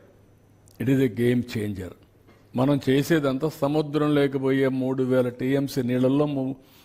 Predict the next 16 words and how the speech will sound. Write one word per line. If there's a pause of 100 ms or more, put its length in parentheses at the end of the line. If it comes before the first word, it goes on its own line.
(140)
మూడు
వందల
టీఎంసీ
పది
పర్సెంట్
నీళ్లు
డైవర్ట్
చేయడమే
మనం
చేయాల్సింది. (1500)
దీనివల్ల
ఎక్కడికక్కడ
రిజర్వాయర్స్
అన్నీ
కూడా (1000)
ఒక